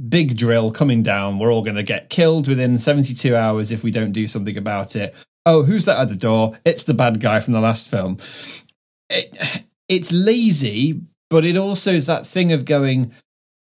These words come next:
"Okay, they're trying to introduce the big concepts early," which I like that. I liked the big concept. I like that there's a,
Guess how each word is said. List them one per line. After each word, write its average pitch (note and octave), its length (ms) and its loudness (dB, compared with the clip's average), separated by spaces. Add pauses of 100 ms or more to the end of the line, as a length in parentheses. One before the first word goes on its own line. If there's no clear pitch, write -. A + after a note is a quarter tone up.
"Okay, F3+ 200 2
they're C#3+ 140 4
trying F3+ 240 2
to F3 40 4
introduce D#3+ 320 2
the D#3 60 -4
big B2+ 180 0
concepts - 440 0
early," A#2+ 280 2
which C#3 160 -2
I G3+ 60 -2
like G#3+ 360 0
that. - 180 -4
I - 60 -2
liked D3+ 380 0
the D3+ 80 0
big A2+ 220 -2
concept. A2+ 560 -2
I C3+ 80 0
like D#3 400 0
that D#3 180 0
there's C#3 180 0
a, C3+ 140 0